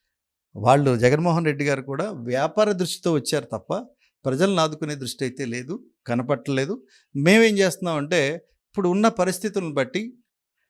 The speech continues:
ఇప్పుడున్న ఎకనామిక్ పరిస్థితిని బట్టి, ఇప్పుడున్న ఆర్థిక పరిస్థితులను బట్టి ప్రజలను ఆదుకోవాల్సిన పరిస్థితి ఉంది కాబట్టి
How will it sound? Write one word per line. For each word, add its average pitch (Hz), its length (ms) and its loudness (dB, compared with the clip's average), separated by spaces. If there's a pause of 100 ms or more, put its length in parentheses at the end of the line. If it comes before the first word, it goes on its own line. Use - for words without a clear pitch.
(380)
ఇప్పుడున్న 170 680 4 (160)
ఎకనామిక్ 196 500 -4
పరిస్థితిని 151 460 -2
బట్టి, 135 260 -2
ఇప్పుడున్న 165 720 -2
ఆర్థిక 175 360 0
పరిస్థితులను 147 520 -6
బట్టి 120 400 -6 (360)
ప్రజలను 202 380 4
ఆదుకోవాల్సిన 175 560 -2
పరిస్థితి 135 400 -4
ఉంది 123 140 -2
కాబట్టి 120 500 -4